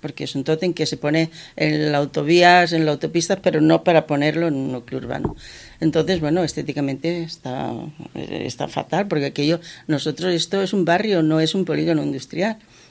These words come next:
entonces no lo queremos. Eh, había al principio, estaba el peligro de que los chavales se subían arriba de todo para hacerse fotos.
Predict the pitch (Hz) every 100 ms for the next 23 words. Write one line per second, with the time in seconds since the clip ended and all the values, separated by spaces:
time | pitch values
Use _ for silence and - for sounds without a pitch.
0 | _ 160 147 156 160 160 156 147 139 147
1 | 143 135 - - - - - - 160 160
2 | 160 190 202 196 190 185 220 190 175 160
3 | - 165 170 180 180 170 190 196 202 214
4 | 190 - 165 151 156 - 156 175 190 185
5 | - 170 180 180 - - _ - 139 139
6 | 165 175 175 170 196 185 208 185 160 160
7 | 147 160 - 151 - -